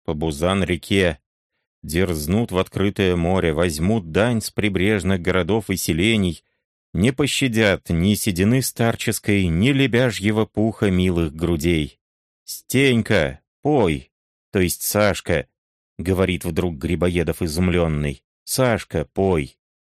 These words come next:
Сашка поёт про Волгу.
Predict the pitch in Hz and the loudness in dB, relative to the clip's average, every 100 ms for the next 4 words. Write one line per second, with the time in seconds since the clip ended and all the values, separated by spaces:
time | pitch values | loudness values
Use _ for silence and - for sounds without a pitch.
0 | _ _ _ - 92 92 117 - 123 117 | _ _ _ -8 -2 0 0 -2 -2 0
1 | 92 98 - - 92 82 90 98 101 92 | 0 0 -2 -4 -4 -2 -2 0 0 0
2 | 90 | -2